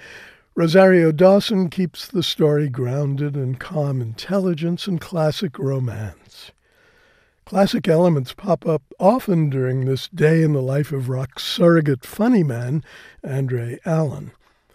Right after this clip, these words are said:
Back in an earlier day, Andre made his name as a stand-up comic in New York, but he doesn't want to be funny anymore. Like the comedy-surfeited hero of Preston Sturgis's classic Sullivan's Travels,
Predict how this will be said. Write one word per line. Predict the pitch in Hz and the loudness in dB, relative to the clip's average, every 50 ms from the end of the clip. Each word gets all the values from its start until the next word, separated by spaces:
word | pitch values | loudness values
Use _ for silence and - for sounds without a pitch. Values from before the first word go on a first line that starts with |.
| - - - - | -20 -20 -6 0
Back | - 156 156 - - | 2 2 2 2 2
in | 180 147 | 0 0
an | 131 120 117 123 | 0 -2 -4 -4
earlier | - 151 160 170 185 190 202 196 190 185 190 | -2 0 2 4 4 4 6 6 6 6 4
day, | 165 147 165 165 170 180 185 175 | 4 2 2 4 4 4 2 2
Andre | 165 151 156 160 156 151 151 151 151 151 151 | 2 0 0 0 0 0 0 2 2 2 0
made | 151 143 143 147 151 135 | 0 -2 -2 -4 -4 -4
his | 143 135 131 127 | -6 -6 -6 -6
name | 127 127 143 151 151 | -6 -4 -4 -2 -2
as | 151 135 113 | -2 -4 -6
a | 107 107 | -8 -12
stand-up | - - - 143 147 147 127 139 127 - _ | -8 -4 -2 -2 -2 -2 -4 -6 -8 -8 _
comic | - - 185 170 165 160 135 - - | -4 -2 0 0 0 0 -2 -4 -4
in | 151 135 135 | -4 -4 -4
New | 135 127 | -4 -4
York, | 139 156 180 185 180 175 175 - - - - - - - - _ _ _ - | -2 0 2 4 4 4 4 2 -4 -16 -20 -20 -20 -20 -20 _ _ _ -16
but | 240 240 | -8 -4
he | 262 247 202 | -2 -2 -2
doesn't | - 233 196 175 180 165 156 | 0 -2 -2 0 0 0 0
want | 147 143 151 151 | 0 0 0 -2
to | 143 | -2
be | 127 147 139 | -4 -4 -6
funny | - - - - 151 143 135 127 131 131 123 | -8 -10 -10 -6 -4 -4 -2 -2 -4 -4 -4
anymore. | 117 117 120 120 113 107 107 117 113 98 90 90 - - _ _ _ _ _ _ _ _ _ - | -6 -6 -6 -6 -6 -6 -8 -8 -8 -10 -12 -16 -20 -20 _ _ _ _ _ _ _ _ _ -4
Like | - 165 151 - | -2 -2 0 0
the | - 147 | -2 -6
comedy-surfeited | - - - 196 175 170 165 160 151 151 147 131 - - 170 151 143 - 156 131 131 135 123 | -6 -6 -2 0 2 2 2 2 0 -2 -4 -4 -4 -4 -4 -4 -4 -4 -6 -8 -6 -6 -8
hero | 123 - - 202 190 180 180 170 160 160 170 185 | -8 -4 0 2 4 4 6 4 4 4 2 2
of | 151 120 98 - - | 0 -2 -6 -10 -10
Preston | - 160 139 123 - - - 120 120 | -8 -6 -6 -6 -6 -8 -8 -8 -8
Sturgis's | - - - 185 185 185 175 147 160 139 - - 139 123 | -8 -4 0 2 2 2 2 0 -2 -6 -6 -8 -10 -10
classic | - - 175 151 147 - - 156 123 - | -10 -8 -4 -4 -4 -4 -4 -8 -10 -10
Sullivan's | - - 190 160 156 151 123 127 117 113 - - | -6 -4 -2 0 0 -2 -2 -4 -8 -10 -10 -12
Travels, | - - 196 202 208 208 175 170 156 160 160 135 | -8 -2 0 2 2 2 2 0 -2 -2 -4 -6